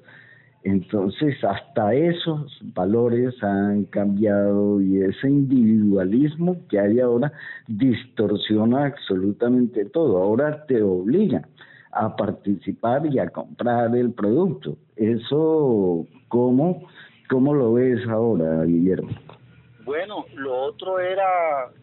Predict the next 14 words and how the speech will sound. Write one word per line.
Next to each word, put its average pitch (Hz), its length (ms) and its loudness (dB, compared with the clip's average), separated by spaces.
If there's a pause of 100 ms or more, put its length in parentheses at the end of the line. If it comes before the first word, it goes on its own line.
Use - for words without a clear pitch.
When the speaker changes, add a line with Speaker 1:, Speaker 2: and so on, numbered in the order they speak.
(300)
Speaker 2:
eran 143 1040 -2
maneras 156 600 -2 (680)
que 143 180 -4
se 127 100 -2
han 127 180 -2
olvidado 156 920 0
y 135 140 -4
como 120 320 -4
decía 113 300 0
el 143 100 -6
poeta 135 880 0 (180)
Aurelio 110 460 0
Arturo, 143 480 -4 (760)
los 120 240 -4